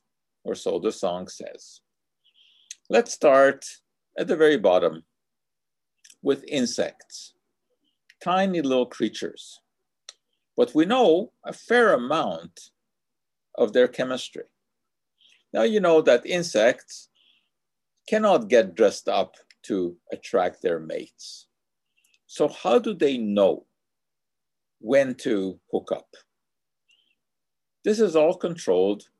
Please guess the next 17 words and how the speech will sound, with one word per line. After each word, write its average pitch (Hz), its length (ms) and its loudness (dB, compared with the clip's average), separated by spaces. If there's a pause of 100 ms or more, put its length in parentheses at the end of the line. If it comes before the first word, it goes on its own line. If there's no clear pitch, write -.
by 95 100 2
means 101 300 -6
of 87 160 -10
chemicals 127 760 0 (200)
we 127 120 -8
call 87 500 -4 (260)
pheromones. 87 840 -2 (1120)
Now, 214 80 -2
these 240 260 0
are 185 80 4
substances 120 720 -2
that 104 120 2
are 101 140 -2
produced 123 640 -6
by 139 420 2 (300)
an 131 140 -4
organism, 90 760 -4